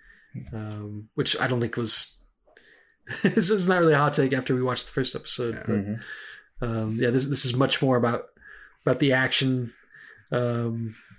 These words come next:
Speaker 1: you know, again, I, I hope we, we still build on the lore. They haven't really done any real crazy flexes yet, like they were doing in WandaVision, though. So, um, I'm, I'm curious. Well, they, they kinda did last week with the,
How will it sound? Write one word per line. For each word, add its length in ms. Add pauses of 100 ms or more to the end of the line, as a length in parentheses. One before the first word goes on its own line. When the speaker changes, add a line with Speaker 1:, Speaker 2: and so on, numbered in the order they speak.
(640)
Speaker 1:
you 80
know, 160
again, 240
I, 140
I 40
hope 200
we, 140
we 200
still 240
build 240
on 120
the 40
lore. 300 (240)
They 80
haven't 240
really 160
done 260
any 340 (440)
real 320
crazy 460
flexes 680
yet, 320
like 140
they 80
were 140
doing 220
in 140
WandaVision, 540
though. 260
So, 400 (760)
um, 540 (220)
I'm, 140
I'm 140
curious. 500
Well, 180
they, 140
they 120
kinda 260
did 220
last 300
week 200
with 140
the, 340